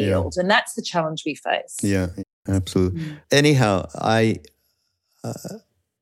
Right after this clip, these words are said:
Speaker 2: I do think this is, uh, an, a, a very worrisome thing related to, like, s-, just look at all of the next gen that were so into Bernie Sanders here.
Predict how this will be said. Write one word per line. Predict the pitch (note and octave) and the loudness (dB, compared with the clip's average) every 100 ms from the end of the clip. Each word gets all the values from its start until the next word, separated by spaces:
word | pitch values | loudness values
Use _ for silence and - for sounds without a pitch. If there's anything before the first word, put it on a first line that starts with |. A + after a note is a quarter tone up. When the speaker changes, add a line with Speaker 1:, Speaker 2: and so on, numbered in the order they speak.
| _ _ - | _ _ -2
Speaker 2:
I | A#2+ | 0
do | G2+ B2+ C3+ | 4 6 6
think | - F#2 E2+ | 4 2 2
this | F#2 F2+ F#2 | 0 2 0
is, | E2 D#2+ - - _ _ _ _ _ _ _ | 0 -2 -8 -10 _ _ _ _ _ _ _
uh, | F#2 F2 G2+ G2+ | -2 -2 -2 -2
an, | A2 G2 G2 | 2 2 2
a, | G2+ - G#2 G2 | 0 -2 -2 -2
a | |
very | G2 A2+ A#2 G2+ F2 | 4 6 6 4 2
worrisome | - G#2 A#2 A2 G2+ - F#2 F2 | 2 6 8 8 4 4 2 2
thing | - G#2+ G2 F#2 - | 2 4 4 2 2
related | G2 A2 B2+ D#3+ D3 G2+ | 4 6 6 6 6 2
to, | - G#2+ G2 F#2+ | 4 6 6 4
like, | E2 - G2 F#2 - | 2 2 2 0 -4
s-, | - | -10
just | - G#3+ - | -2 -2 2
look | - - | 2 4
at | G#2+ F2 | 2 4
all | A2+ B2 A#2+ | 4 6 6
of | G2 F2 | 4 2
the | F#2+ | 2
next | F2+ G#2+ G#2 - | 4 2 2 0
gen | G#2 G2+ F2+ | 2 4 2
that | - | 0
were | F2+ | -2
so | - G#2+ G2+ | 2 2 2
into | F#2+ | 0
Bernie | D#2+ F#2 F#2 E2+ | 0 2 2 0
Sanders | - E2+ F2 D#2+ - | 0 2 2 0 -2
here. | - - | -2 -4